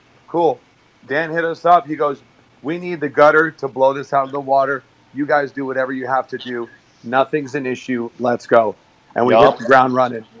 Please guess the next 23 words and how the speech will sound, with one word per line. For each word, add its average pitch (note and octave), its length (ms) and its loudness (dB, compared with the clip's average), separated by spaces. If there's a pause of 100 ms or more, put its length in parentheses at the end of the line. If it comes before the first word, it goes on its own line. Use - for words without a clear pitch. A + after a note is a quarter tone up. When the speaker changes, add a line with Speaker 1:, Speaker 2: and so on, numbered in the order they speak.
(340)
Speaker 1:
So C#3 140 -2
Trev, F#3 640 4
if C3 140 -12
Trev F#3+ 360 2
Powers F3+ 440 2
didn't D#3 320 -10
call, E3+ 340 4
man, E3 340 -8 (220)
Legendary D3+ 480 -2
wouldn't C#3 280 -6
be C#3+ 100 -6
involved. C#3 460 2 (460)
That D#3 260 0
guy, C#3+ 460 0
I B2 100 -8
love C#3 260 0
him D3 100 -12
to C#3+ 80 -8
death. C#3+ 320 -2
Trevor, C#3+ 280 -2
you're C3+ 120 -10
my B2 120 -8
brother. D3 420 0